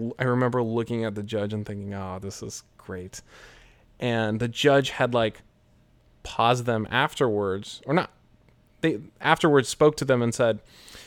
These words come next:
just so you know, like, I, I, I really appreciate clarity and, like, just whoever's most clear and concise.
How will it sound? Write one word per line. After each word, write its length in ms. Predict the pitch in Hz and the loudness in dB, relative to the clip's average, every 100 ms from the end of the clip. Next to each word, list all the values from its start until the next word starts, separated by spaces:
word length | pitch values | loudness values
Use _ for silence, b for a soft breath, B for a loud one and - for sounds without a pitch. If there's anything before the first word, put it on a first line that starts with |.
| b b b | b b b
just 180 | - 156 | -4 0
so 80 | 202 | 4
you 160 | 190 | 6
know, 240 | 160 131 135 | 6 4 4
like, 200 | 123 113 | 4 2
I, 140 | 123 123 | 0 0
I, 200 | 113 123 127 | 0 -2 -2
I 20 | |
really 320 | 123 127 127 | 0 2 2
appreciate 460 | 123 123 113 - - | 0 -6 -6 -10 -8
clarity 680 | - 180 175 156 143 139 - | 0 2 2 0 -2 -4 -6
and, 220 | 110 107 | -8 -6
like, 260 | 107 104 - b b b b - | -4 -6 -10 b b b b -10
just 340 | 120 113 - | -8 -8 -12
whoever's 420 | - 151 143 143 123 | -6 2 4 4 2
most 260 | 113 - | -2 -4
clear 540 | - - 139 135 131 127 | -6 -2 2 2 2 0
and 120 | 107 | -4
concise. 720 | - 110 - 143 131 120 - | -6 -10 -4 -4 -4 -6 -8